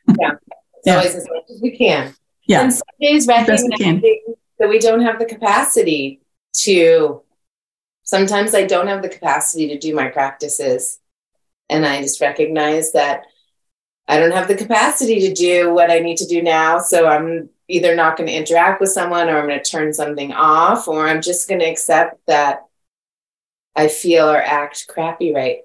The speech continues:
Speaker 1: at this moment for a little while.
Speaker 2: Yeah. Yeah. And have it be okay.
Speaker 1: Yeah. And
Speaker 2: Yeah.
Speaker 1: that's okay.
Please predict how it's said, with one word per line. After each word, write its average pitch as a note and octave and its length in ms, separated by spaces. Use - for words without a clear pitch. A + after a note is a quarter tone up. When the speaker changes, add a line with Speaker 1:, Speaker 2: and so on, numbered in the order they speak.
Speaker 1:
at - 160
this D3 180
moment C3+ 440
for D3 120
a D3 120
little C#3+ 200
while. B2 480
Speaker 2:
Yeah. G#3+ 300
Yeah. G3+ 320
And G#3+ 140
have G#3+ 160
it F#3+ 100
be G#3+ 200
okay. A3 480
Speaker 1:
Yeah. G#3 260
And E3+ 140
Speaker 2:
Yeah. E3+ 60
Speaker 1:
that's - 180
okay. A#3+ 300